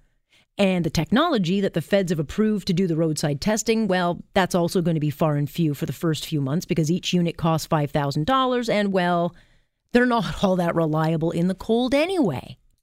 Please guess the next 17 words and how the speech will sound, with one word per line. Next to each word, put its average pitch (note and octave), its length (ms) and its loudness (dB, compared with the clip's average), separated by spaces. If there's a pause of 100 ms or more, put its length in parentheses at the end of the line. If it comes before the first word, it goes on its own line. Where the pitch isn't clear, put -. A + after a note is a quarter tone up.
(260)
Mm-hmm. D3+ 400 0 (760)
So - 140 0
in E3+ 120 0
one B3+ 300 2
week, F3 380 -2
Canadians F#3+ 420 0
will D3+ 60 -2
be D3 60 0
smoking B3+ 580 0
pot - 380 -2 (300)
do-, F3 260 2
legally, F3 580 0 (100)
coast G#3+ 340 0
to C4+ 60 -2
coast - 360 -2
to - 60 -4
coast. D#3+ 440 -4